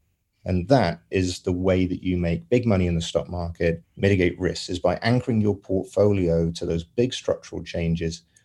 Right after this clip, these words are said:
identify the investment opportunities, what we call themes, that sit within that. You pick the relevant stocks, uh, that will benefit. And then this is the hardest part, is then you have to be patient and let the themes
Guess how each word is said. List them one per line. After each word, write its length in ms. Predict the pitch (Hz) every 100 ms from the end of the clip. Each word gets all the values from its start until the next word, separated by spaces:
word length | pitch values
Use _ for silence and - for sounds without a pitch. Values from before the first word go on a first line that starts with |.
| _
identify 480 | 101 107 123 - 104
the 100 | 98
investment 380 | 92 104 - -
opportunities, 640 | 92 - 87 87 90 143
what 100 | 113
we 160 | - 90
call 180 | 82 82
themes, 680 | - 95 87 85 82 82 - _ _ _ _
that 160 | 95 90
sit 240 | - 78
within 360 | 80 85 107 101
that. 260 | 101 104 - _ -
You 160 | 85 82 _
pick 220 | - -
the 100 | 196
relevant 460 | 90 101 92 90 85
stocks, 640 | - 101 - - - - - _
uh, 160 | - 87
that 140 | 82
will 80 | -
benefit. 560 | 85 98 101 - 98 - _ _ -
And 140 | 101
then 100 | 101
this 140 | 117 123
is 140 | 107
the 80 | 98
hardest 440 | 104 113 98 -
part, 360 | - 120 82 - _ _ _ _ _ _ -
is 120 | 107
then 180 | 107 120
you 80 | 107
have 120 | 110
to 60 | 95
be 100 | 92
patient 560 | 120 127 110 82 85
and 80 | 92
let 160 | 90 85
the 60 |
themes 500 | 95 101 92 92 -